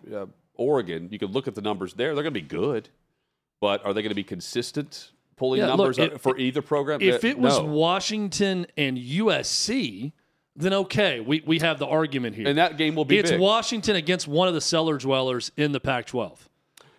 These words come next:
Speaker 1: And, and for, you're right. And it was the cellar dweller that beat Colorado.
Speaker 2: Yeah, this
Speaker 1: You know,
Speaker 2: is
Speaker 1: and, and it's an easy decision because people have been programmed to watch Colorado, even though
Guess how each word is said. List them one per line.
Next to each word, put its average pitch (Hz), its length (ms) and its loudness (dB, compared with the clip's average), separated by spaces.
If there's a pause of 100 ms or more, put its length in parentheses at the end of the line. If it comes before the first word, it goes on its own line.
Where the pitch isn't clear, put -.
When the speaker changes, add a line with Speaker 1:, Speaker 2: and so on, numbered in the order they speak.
(240)
Speaker 1:
And, 120 320 2
and 107 260 -2 (960)
for, 139 240 2
you're 135 360 0
right. 139 260 4 (180)
And 110 280 -2
it 117 180 -2
was 110 300 0
the 101 140 -8
cellar 135 320 0
dweller 104 340 0
that 92 280 -6
beat 113 260 -4 (440)
Colorado. 98 680 0 (540)
Speaker 2:
Yeah, 139 280 -2
this 160 220 2
Speaker 1:
You 113 40 4
know, 113 140 4
Speaker 2:
is 120 140 0
Speaker 1:
and, 117 160 0
and 117 340 -6
it's 143 300 2
an 139 100 -2
easy 165 260 -2
decision 131 460 -2
because 120 260 -2
people 131 300 -2
have 104 140 -2
been 107 140 -2
programmed 104 480 0
to 104 60 -4
watch 95 260 0
Colorado, 92 460 0
even 92 240 -4
though 90 280 0